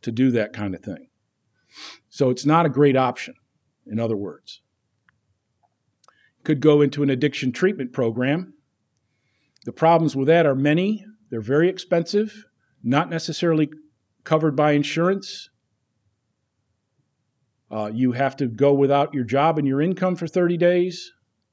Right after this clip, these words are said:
unless your company is gonna cover that.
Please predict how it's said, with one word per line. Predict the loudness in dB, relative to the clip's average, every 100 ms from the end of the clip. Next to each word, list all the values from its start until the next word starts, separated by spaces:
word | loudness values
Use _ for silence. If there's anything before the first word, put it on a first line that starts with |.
| _ _ _ _ _ _ _ -10
unless | -4 -4 -2
your | -2 -4
company | -4 -4 -2 2 2
is | 2
gonna | -2
cover | -4 -2 2 4
that. | 4 4 0